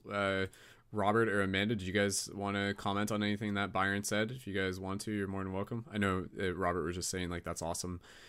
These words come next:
in, in the chat as well. But yeah, yeah, no, I definitely, definitely hear you, man. So cool, cool.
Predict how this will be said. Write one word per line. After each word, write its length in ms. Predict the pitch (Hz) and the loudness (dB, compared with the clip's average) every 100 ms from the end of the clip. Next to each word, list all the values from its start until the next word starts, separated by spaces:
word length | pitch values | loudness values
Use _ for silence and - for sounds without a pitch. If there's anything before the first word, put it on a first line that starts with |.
| - - | -20 -8
in, 160 | 98 90 | -4 -4
in 180 | 90 | -2
the 80 | 87 | -4
chat 400 | 85 92 87 82 | -2 2 2 2
as 140 | 90 87 | -4 -4
well. 280 | 90 87 | -2 -2
But 440 | 87 82 80 85 - - - - _ - | -4 -4 -4 -4 -6 -14 -20 -20 _ -4
yeah, 320 | 95 90 90 | 0 0 0
yeah, 260 | 95 92 | -2 -4
no, 180 | 90 90 | -4 -4
I 80 | 90 | -4
definitely, 460 | 90 90 92 87 95 110 | -4 -6 -6 -6 -8 -12
definitely 300 | 92 98 92 | -12 -10 -10
hear 120 | 92 | -8
you, 100 | 90 | -6
man. 240 | 90 90 | -6 -8
So 360 | - - 92 98 - _ - _ - - | -10 -10 -8 -10 -14 _ -20 _ -20 -20
cool, 420 | - 110 98 90 - | -2 0 0 -2 -4
cool. 360 | 98 87 82 | -2 -2 -4